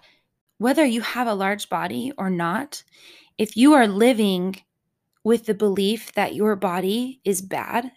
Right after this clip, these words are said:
because it is fat or it is larger than you think it should be,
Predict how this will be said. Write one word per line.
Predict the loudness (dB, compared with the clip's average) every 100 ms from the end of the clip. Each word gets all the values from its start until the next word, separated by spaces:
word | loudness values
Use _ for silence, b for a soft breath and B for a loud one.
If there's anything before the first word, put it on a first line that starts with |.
| _
because | -8 -6 -4
it | -2
is | -2 -2
fat | -2 -2 -4 -4
or | -2
it | -2
is | 0
larger | 2 2 2
than | 2 2
you | 2
think | -2 -6
it | -2
should | -2 -4
be, | -4 0 0 -2